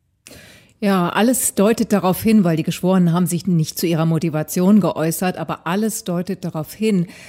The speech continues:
dass das Schlussplädoyer und vorher im ganzen Verlauf bereits die Anklage mit ihren Zeugen die Jury doch sehr eindeutig, äh, überzeugt haben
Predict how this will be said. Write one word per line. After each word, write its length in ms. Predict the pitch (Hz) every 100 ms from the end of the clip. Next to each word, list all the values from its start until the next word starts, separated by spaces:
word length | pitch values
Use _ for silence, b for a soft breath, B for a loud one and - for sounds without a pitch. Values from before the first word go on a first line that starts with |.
| B B -
dass 400 | 175 165 - - 196 -
das 280 | 170 -
Schlussplädoyer 1080 | - 220 247 - 214 190 185 175 175 180 185
und 200 | 185 170
vorher 720 | - - 220 226 190 160 156
im 120 | 151 156
ganzen 300 | 170 175 170
Verlauf 540 | 190 165 170 196 -
bereits 320 | 180 170 165
die 160 | - -
Anklage 560 | 208 247 220 180 170
mit 240 | 170 165 -
ihren 240 | 175 165
Zeugen 560 | - 196 214 208 180 170
die 320 | 170 156 160
Jury 580 | 151 185 202 202 196 -
doch 260 | 190 180 202
sehr 340 | 190 185 180
eindeutig, 800 | - 170 165 165 165 170 - -
äh, 420 | 165 160 156 151 -
überzeugt 680 | - 147 - 220 226 -
haben 360 | 156 139 156